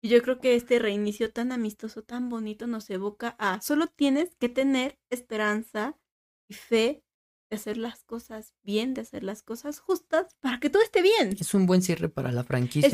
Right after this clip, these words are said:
Speaker 1: un buen cierre para la franquicia, me gustó.
Speaker 2: Sí, fíjate que ahorita está en, en el número dos en México, entró en el top ten de la plataforma de Prime Video, donde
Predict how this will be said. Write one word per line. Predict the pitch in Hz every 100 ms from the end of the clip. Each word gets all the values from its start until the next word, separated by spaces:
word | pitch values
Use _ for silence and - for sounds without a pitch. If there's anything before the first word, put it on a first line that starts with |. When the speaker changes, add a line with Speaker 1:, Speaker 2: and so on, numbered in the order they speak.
| 175
Speaker 1:
un | 302
buen | 302 294 294
cierre | 302 262 226
para | 226 226
la | 247 233
franquicia, | 240 240 _ 220 220
me | 202
gustó. | 202 196 196 _ - - _ _ - - _
Speaker 2:
Sí, | - 190 208
fíjate | 202 220 240 220 185
que | 160
ahorita | 170 180
está | 190 - 185 185
en, | 185 165 135
en | - 143
el | 135 123 143
número | 175 196 151
dos | 120 143 202 -
en | 135 131
México, | 202 202 147 127
entró | 131 180
en | 202
el | 160
top | - 180 185 _ -
ten | 165 220 196
de | 143 135
la | 131 -
plataforma | 127 - 131 151 165
de | 131
Prime | - 143 147
Video, | 147 156 170
donde | 156 131 127 120